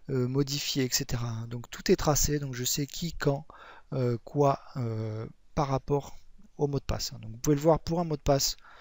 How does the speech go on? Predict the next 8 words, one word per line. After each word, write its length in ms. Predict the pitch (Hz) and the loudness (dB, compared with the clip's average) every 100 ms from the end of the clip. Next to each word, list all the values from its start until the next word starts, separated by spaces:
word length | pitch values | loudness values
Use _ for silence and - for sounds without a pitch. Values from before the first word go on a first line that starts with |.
| - - - | -20 -18 -6
euh, 680 | 127 113 107 104 104 104 104 | -4 -2 -2 -4 -6 -6 -6
particulier, 720 | - - - 120 117 113 190 - - - - - | -4 -4 -6 -8 -2 2 2 0 -16 -16 -16 -8
euh, 500 | 139 127 120 120 123 127 | 0 2 4 4 2 0
mais 240 | 151 190 | 2 2
vous 160 | 180 143 | 4 4
avez 160 | 135 | 4
aussi 420 | 139 131 - 185 - | 2 2 -2 -2 -8
une, 260 | 147 139 | -10 -6